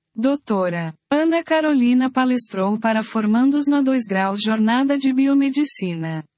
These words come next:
Ministrar palestras na cidade de Santos, na Unisanta, tem um sabor especial, afinal, a doutora tem ligações fortes com a cidade.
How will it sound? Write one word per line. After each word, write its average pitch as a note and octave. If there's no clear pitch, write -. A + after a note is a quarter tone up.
Ministrar C#4+
palestras C4+
na C4
cidade F#3+
de G#3+
Santos, A#3+
na B3
Unisanta, B3+
tem B3+
um C4
sabor B3+
especial, A#3
afinal, A#3
a C4+
doutora E3+
tem D#4
ligações D#4
fortes G#3+
com C4+
a C#4
cidade. E3+